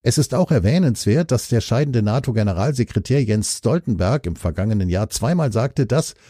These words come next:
Präsident Putin diesen Krieg begonnen hat, weil er die Tür der nato schließen und der Ukraine das Recht verweigern wollte,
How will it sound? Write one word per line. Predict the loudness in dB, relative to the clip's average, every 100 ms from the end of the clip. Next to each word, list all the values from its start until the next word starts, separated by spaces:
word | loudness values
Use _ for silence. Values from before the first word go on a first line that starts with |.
| -20
Präsident | -2 0 2 0 2
Putin | 2 4 2 2
diesen | 0 0
Krieg | 0 -2 2
begonnen | 2 2 2 2 2
hat, | 2 0 0
weil | 2 2
er | 0
die | -2 -2
Tür | 0 2
der | 2
nato | 0 0 0 2
schließen | 2 2 4 4 2 0
und | 0 -2 0
der | -2
Ukraine | -2 -2 0 0
das | -2 -4 -2
Recht | -4 -2
verweigern | -2 0 2 2 0 2
wollte, | 2 4 0